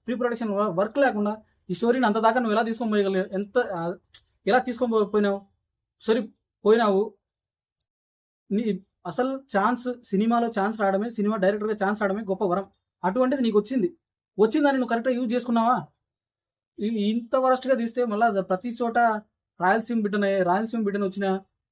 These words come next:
నేను సినిమా, సొంతంగా సినిమా తీస్తున్నా అని చెప్పుకొని ఇటువంటి సినిమా తీయడం వేస్ట్ కదన్నా. మంచి సినిమా, కంటెంట్ ఉన్న సినిమా తీయచ్చు కదన్నా. వరస్ట్ అన్నా, వరస్ట్ అన్నా. ఆ, అసలు, ఆ,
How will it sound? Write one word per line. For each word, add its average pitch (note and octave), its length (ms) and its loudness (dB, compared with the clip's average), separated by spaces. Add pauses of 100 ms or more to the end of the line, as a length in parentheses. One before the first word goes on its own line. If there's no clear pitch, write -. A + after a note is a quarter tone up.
(100)
నేను F#3+ 160 2
సినిమా, G#3 240 -2
సొంతంగా A3 340 -4
సినిమా G3+ 220 0
తీస్తున్నా G3 340 0 (840)
అని G#3+ 140 0
చెప్పుకొని B3 520 2
ఇటువంటి B3 340 -2
సినిమా B3+ 220 -2
తీయడం A#3+ 260 -2
వేస్ట్ A#3 220 2
కదన్నా. F#3+ 300 4 (1600)
మంచి A#3 220 -2
సినిమా, A#3 280 0 (800)
కంటెంట్ A3+ 300 2
ఉన్న A#3 100 0
సినిమా G#3 220 0
తీయచ్చు G3+ 280 0
కదన్నా. F3 260 0 (920)
వరస్ట్ F3+ 340 -2
అన్నా, G#3 220 2
వరస్ట్ F#3+ 280 0
అన్నా. E3 140 0 (640)
ఆ, C#3+ 40 -12 (140)
అసలు, F#3+ 260 0 (160)
ఆ, D#3 60 -8